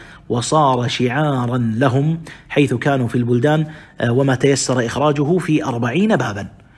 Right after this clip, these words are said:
قال: "وأنا أستخير الله في إخراج بعض ما يحتاجون إلى معرفته للاستعمال في أحوالهم وأخلاقهم في أربعين باباً، ليكون بلغة لهم"،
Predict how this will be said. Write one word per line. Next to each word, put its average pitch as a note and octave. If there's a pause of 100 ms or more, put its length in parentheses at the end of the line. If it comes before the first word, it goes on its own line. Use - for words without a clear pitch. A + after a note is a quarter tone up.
(400)
قال: F#3+
"وأنا E3+
أستخير D3
الله A#2+
في C#3+
إخراج C#3
بعض D#3
ما D3+
يحتاجون C#3+
إلى E3+
معرفته B2+ (420)
للاستعمال D3+ (120)
في D#3+
أحوالهم C#3+
وأخلاقهم B2+
في B2+
أربعين A#2+
باباً، D3+ (400)
ليكون D#3+
بلغة D3+
لهم"، A2+